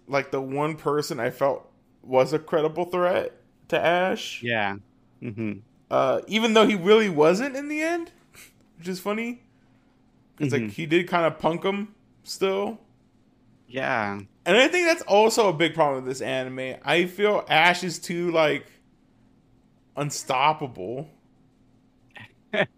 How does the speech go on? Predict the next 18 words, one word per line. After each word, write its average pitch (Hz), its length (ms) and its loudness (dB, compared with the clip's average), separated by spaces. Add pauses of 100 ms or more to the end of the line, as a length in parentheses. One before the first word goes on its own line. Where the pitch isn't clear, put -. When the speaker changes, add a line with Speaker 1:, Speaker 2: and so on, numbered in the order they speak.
(320)
Speaker 1:
Like, 139 420 2
oh, 156 340 6 (160)
Speaker 2:
I 151 140 2
know. 139 340 4 (440)
Speaker 1:
he's 165 300 -8
Speaker 2:
So 196 60 6
Speaker 1:
like 165 100 8
Speaker 2:
much 202 100 4
so 220 240 2
that, 170 240 0
like, 143 280 0
it 135 140 -6
feels 185 300 -6
like 143 180 -4
he 131 80 -14
could 156 240 -6
have 135 140 -4
solved, 127 640 -2